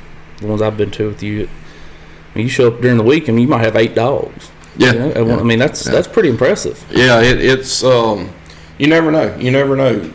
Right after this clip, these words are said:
Speaker 2: Uh, there might be a group of guys running for a truck ticket. There might be, uh, there's a lot of things going on. You just, you never know.
Speaker 1: And that helps promote it too, you know, as far as people, I mean, they come from all over, just go to a Tuesday night
Speaker 2: Yeah.
Speaker 1: hunt, just
Speaker 2: Yeah.
Speaker 1: chasing a truck ticket or, you know, trying to get into the state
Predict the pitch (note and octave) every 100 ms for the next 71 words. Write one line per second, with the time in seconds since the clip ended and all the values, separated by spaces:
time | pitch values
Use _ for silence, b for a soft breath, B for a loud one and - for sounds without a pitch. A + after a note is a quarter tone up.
0 | - G2 G2+ F2+ - B2+ B2+ A2 A#2+ G#2+
1 | A#2 A2+ A2 A2+ G#2+ A#2 A#2 G#2+ - -
2 | A#2 - A#2+ A2 G#2+ E2 G#2+ G#2 - A2
3 | G#2 - B2 A#2+ G2 - A2 A2 - -
4 | - - - - - G2+ A2+ A#2+ G2 G2
5 | F#2+ F#2 F2 F#2+ E2+ F#2 F#2 G2 A2 -
6 | - G#2+ G#2+ A2+ A2+ G2+ G#2 D#2 - G#2+
7 | A#2+ B2 B2 - G#2+ G#2+ A#2+ - - A#2
8 | A2+ A2 A2 G#2+ A2 G#2+ G#2+ - B2 A#2
9 | G#2+ G#2 - A2 B2 A#2+ G#2 A2 A#2 A#2
10 | B2 A2+ - A2+ G#2+ A#2+ A2 G#2+ A2 B2+
11 | C3 - A2 - - F#2 A#2 B2 G#2+ A#2+
12 | A2+ - A#2+ B2+ A#2 G#2+ G#2 - A2 G#2+
13 | A#2+ B B B - A#2 A2+ A2+ A2+ G#2
14 | A2+ A2+